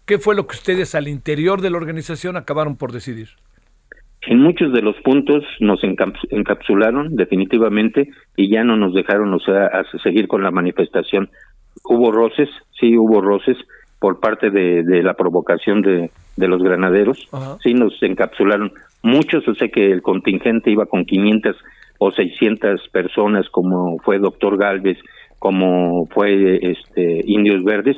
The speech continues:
Speaker 2: este, no lograron desarticular. Hubo roces y todo esto, y la, la, lo primordial era, no se puede poner en riesgo ningún compañero, ninguna persona.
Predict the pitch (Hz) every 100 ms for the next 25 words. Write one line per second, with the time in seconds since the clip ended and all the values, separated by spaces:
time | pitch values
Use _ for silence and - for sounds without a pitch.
0 | - - - _ - 92 - - 101 120
1 | 123 135 123 113 110 107 101 101 95 -
2 | 101 101 113 - - _ 113 127 135 113
3 | 113 120 127 - 117 113 110 107 - 135
4 | - - - - 135 131 120 120 - 117
5 | 117 123 110 107 120 117 117 123 131 131
6 | 127 127 - _ _ 139 151 151 165 180
7 | - - 117 - 135 139 120 117 127 110
8 | 110 113 120 120 131 - _ 104 107 113
9 | 147 147 127 107 110 120 131 139 - 107
10 | 107 107 131 127 - 92 117 113